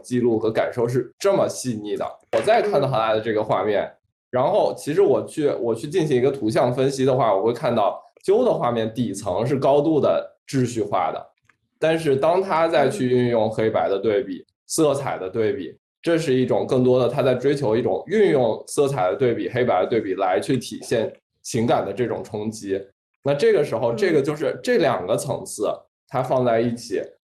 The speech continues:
Speaker 1: 它就产生了一种新的一种他个人的这种秩序。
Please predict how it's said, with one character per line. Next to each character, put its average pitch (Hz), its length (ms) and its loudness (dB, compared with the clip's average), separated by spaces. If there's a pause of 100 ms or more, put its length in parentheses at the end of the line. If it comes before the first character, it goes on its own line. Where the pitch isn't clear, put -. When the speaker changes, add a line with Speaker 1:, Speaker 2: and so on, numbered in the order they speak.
(140)
Speaker 1:
它 123 120 -2
就 135 140 2
产 135 260 -2
生 110 160 0
了 110 100 2
一 113 80 2
种 95 280 0 (180)
新 165 240 -2
的 175 100 4
一 135 120 4
种 95 180 0
他 131 80 -2
个 180 220 2
人 117 120 2
的 101 100 -2
这 110 100 -2
种 104 200 -4
秩 101 220 -6
序。 90 220 -6